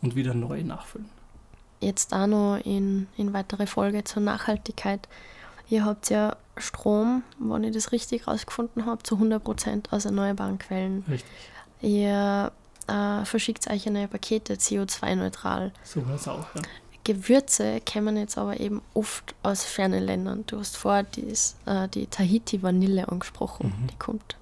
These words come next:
Speaker 2: bestimmt aus Tahiti. <laughs>
Speaker 1: Äh, Bora Bora.
Speaker 2: Okay.
Speaker 1: Ja.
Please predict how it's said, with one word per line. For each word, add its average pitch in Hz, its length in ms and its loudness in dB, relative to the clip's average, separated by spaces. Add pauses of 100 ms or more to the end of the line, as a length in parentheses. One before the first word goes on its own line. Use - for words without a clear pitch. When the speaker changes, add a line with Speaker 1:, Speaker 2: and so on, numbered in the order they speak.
Speaker 2:
bestimmt 208 420 0 (240)
aus - 180 -2
Tahiti. 214 600 4
<laughs> - 40 -6 (280)
Speaker 1:
Äh, 151 320 4 (160)
Bora 131 220 8
Bora. 127 480 4 (180)
Speaker 2:
Okay. 254 320 6 (200)
Speaker 1:
Ja. - 140 8